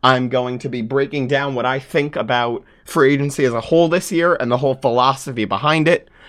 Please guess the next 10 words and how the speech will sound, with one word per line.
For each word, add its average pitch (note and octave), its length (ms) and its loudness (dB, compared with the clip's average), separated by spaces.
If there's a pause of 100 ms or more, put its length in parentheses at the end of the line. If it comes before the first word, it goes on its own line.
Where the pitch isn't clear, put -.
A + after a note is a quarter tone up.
I'm A#2+ 100 0
gonna A2+ 120 0
be A#2+ 80 -2
talking B2+ 400 0
about A2+ 280 -2
Aaron C3 360 4
Jones D3 560 0
and G2+ 100 -2
his A#2+ 220 -4
big A2 260 -6